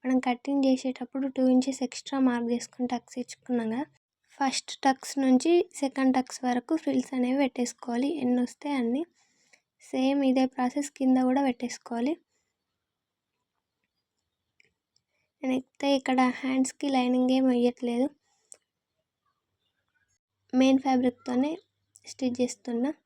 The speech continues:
ఇలా చిన్నగా బుట్ట అనేది వచ్చేస్తది. కింద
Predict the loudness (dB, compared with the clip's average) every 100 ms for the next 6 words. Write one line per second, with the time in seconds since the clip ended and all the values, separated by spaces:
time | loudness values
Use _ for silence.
0 | _ _ _ _ _ _ _ _ _ _
1 | _ -8 -4 -2 -2 0 0 0 0 0
2 | -2 -8 -4 -2 0 0 -2 -4 -12 -12
3 | -10 -8 -8 _ _ _ _ _ _ _
4 | _ _ _ _ _ _ _ _ _ _
5 | -4 0